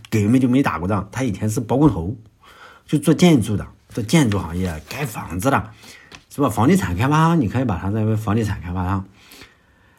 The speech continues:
他跟，呃，普京的关系是什么？就是马屁和，呃，马屁精的关系。他去了，呃，他不知道盖房子盖得好啊，你想想，盖房子应该盖得不错哈。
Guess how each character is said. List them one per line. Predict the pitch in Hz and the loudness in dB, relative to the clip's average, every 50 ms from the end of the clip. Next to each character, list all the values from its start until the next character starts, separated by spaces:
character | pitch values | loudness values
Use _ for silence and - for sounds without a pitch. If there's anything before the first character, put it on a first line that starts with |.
| _ _ _ _ _ _ - | _ _ _ _ _ _ -6
他 | - - 180 | 0 2 2
跟， | 160 165 175 170 175 180 175 - - - - - - - - - - - | 4 6 6 6 4 4 0 -4 -10 -18 -20 -20 -20 -20 -20 -20 -14 -10
呃， | 127 117 113 104 101 98 95 92 87 - | -8 -4 -4 -2 -2 -2 -4 -4 -6 -8
普 | - 82 80 98 92 92 | -8 -8 -6 -6 -6 -4
京 | 92 113 135 170 | 0 2 4 4
的 | 190 139 98 | 4 2 2
关 | - 113 127 147 | 2 2 2 2
系 | 139 120 | 0 -2
是 | 98 98 101 | -6 -6 -8
什 | 95 - 82 | -8 -8 -10
么？ | 71 73 | -12 -10
就 | - 107 110 | -8 -6 -4
是 | 117 131 120 101 95 - - | -2 -2 -2 -2 -4 -4 -2
马 | 101 92 - - | -2 -2 -2 -2
屁 | - - - 180 143 | -6 -2 0 2 2
和， | 104 104 95 98 104 110 110 110 110 - - - - - - - - - - _ _ | 2 2 0 0 0 0 -2 -6 -12 -18 -20 -20 -20 -18 -16 -16 -18 -18 -20 _ _
呃， | - 95 | -6 -2
马 | 98 101 - - | -2 -2 -2 -4
屁 | - - 143 135 | -6 -6 -6 -2
精 | 123 147 156 180 | 2 2 4 4
的 | 208 202 123 90 | 4 2 0 0
关 | - 90 87 92 | -2 -2 -4 -4
系。 | 104 - - - - - _ _ - - _ _ _ | -4 -4 -8 -10 -12 -16 _ _ -20 -20 _ _ _
他 | - - 165 170 170 170 170 - - _ _ _ _ _ _ _ - - | -4 -2 -2 0 0 -2 -4 -6 -10 _ _ _ _ _ _ _ -14 -8
去 | - - - - - 208 196 160 131 | -6 -4 -4 -2 0 2 2 2 2
了， | 101 90 85 78 76 | 2 -2 -4 -6 -8
呃， | 73 65 71 82 92 101 104 101 98 92 85 - - | -10 -12 -12 -12 -8 -8 -6 -6 -6 -6 -8 -10 -12
他 | - - 131 135 | -8 -4 -4 -4
不 | 131 - | -2 -4
知 | 131 110 120 | -2 0 0
道 | 123 123 123 120 113 110 110 - - - - _ _ | 2 2 2 0 -2 -4 -8 -12 -18 -20 -20 _ _
盖 | - 143 | 0 0
房 | 110 101 82 92 | 2 2 0 -2
子 | 107 113 | -2 0
盖 | - 151 127 | 2 2 4
得 | - 95 | 4 2
好 | - - - | 0 -2 -8
啊， | - - 78 82 | -12 -10 -8 -6
你 | 90 92 | -6 -4
想 | 82 87 95 | -4 -2 -4
想， | 107 113 110 | -4 -4 -2
盖 | 104 143 | -4 -4
房 | 143 - 120 117 | -4 -4 -8 -6
子 | 131 170 156 | -4 -2 -2
应 | 160 | -2
该 | 180 247 | -2 -2
盖 | 262 285 277 | -2 -2 -2
得 | 208 | -2
不 | - | -4
错 | - - 262 285 262 | -4 -4 -2 -2 -2
哈。 | - 110 85 95 | -2 -2 -4 -4